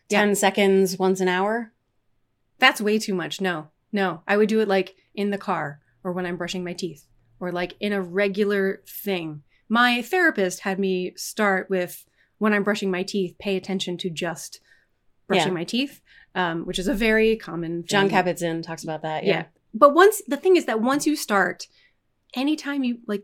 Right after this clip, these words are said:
Speaker 1: if you just turn right now and pay attention to how your body feels right now,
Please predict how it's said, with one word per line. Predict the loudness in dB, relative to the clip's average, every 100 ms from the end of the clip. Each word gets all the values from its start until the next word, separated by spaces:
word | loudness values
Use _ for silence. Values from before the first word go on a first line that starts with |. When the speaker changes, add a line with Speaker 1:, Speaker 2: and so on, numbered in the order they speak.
| _
Speaker 1:
if | -10 -8
you |
just | -6 -8 -10
turn | -6 -4 -4
right | -4 -4
now | -4 -6 -8
and | -10 -6
pay | -6
attention | -4 -6 -4 -6
to |
how | -4
your | -4 -4
body | -4 -4
feels | -8 -10 -6
right | -6 -4
now, | -4 -4 -4 -6